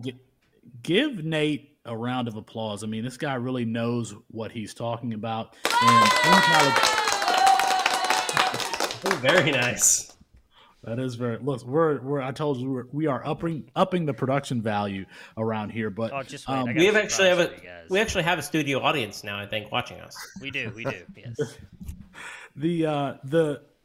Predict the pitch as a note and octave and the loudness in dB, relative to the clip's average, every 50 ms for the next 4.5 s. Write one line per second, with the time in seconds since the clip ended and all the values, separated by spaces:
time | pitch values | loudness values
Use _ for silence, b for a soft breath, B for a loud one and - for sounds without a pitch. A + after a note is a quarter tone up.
0 | E3 C#3+ C3 C#3 - C#3+ D3 F#3+ A3 G#3+ - - - G3 A#3+ C4+ - C#4+ A3+ F#3 | -12 -10 -10 -10 -6 0 2 4 4 4 2 2 4 4 4 4 2 0 -2 -2
1 | - - E3 - - - D3+ C3+ - - - - A#3+ D4+ C#4 - - A#2 A#2 C3 | -2 -2 -2 -2 -2 -4 -6 -6 -6 -8 -6 -4 -4 -4 -4 -6 -12 -10 -6 -2
2 | C3+ C3 B2+ B2+ B2+ C3 D3+ F3+ F#3+ E3+ _ - - A2+ A2 A2 A2 A2+ A#2+ C3 | -2 0 0 -2 -2 -2 -2 -4 -4 -6 _ -12 -10 -6 -6 -4 -4 -4 -4 -4
3 | C#3+ D3 C#3+ C#3+ - B2 C#3 D#3+ F#3+ G#3 F3 D3 B2 A#2+ A#2+ C3 C#3 C#3 B2+ B2 | -4 -6 -6 -8 -10 -8 -6 -4 -4 -2 -4 -4 -6 -6 -6 -6 -4 -6 -6 -8
4 | B2 B B B B B B - - | -10 B B B B B B -20 -20